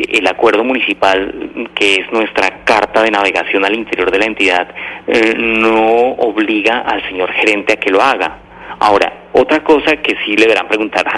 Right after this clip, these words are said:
<laughs> digamos, a él o al señor alcalde es cuáles son las razones de orden político. Esas sí no las conozco, lo que yo le había expresado, Néstor. Pero desde el punto de vista jurídico, pues, no hay ninguna obligación por parte del señor gerente de consultar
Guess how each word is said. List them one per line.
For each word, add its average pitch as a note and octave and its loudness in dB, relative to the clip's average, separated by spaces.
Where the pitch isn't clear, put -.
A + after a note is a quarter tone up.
<laughs> - -10
digamos, F#2+ 2
a G#2 2
él G#2+ 4
o F#2+ 2
al F2 -4
señor E2+ -2
alcalde G2 2
es - -4
cuáles F2 0
son F#2+ -4
las G2 0
razones F#2+ -2
de A2+ 2
orden F#2 0
político. - 2
Esas A#2 0
sí A#2 -6
no G#2 2
las A#2+ -2
conozco, G2 -2
lo A2 -2
que F#2 -4
yo F#2 0
le F2+ 2
había F#2+ 0
expresado, F#2+ 0
Néstor. G#2+ -2
Pero A#2 6
desde A2 2
el G2+ -2
punto A#2+ -2
de C#3+ 2
vista C#3 -2
jurídico, G#2+ 0
pues, F#2+ -2
no A2+ 0
hay A#2+ 0
ninguna A#2 -2
obligación F#2+ -2
por G2 0
parte - 2
del - -4
señor G2+ -2
gerente D3 0
de F#2+ 2
consultar - -4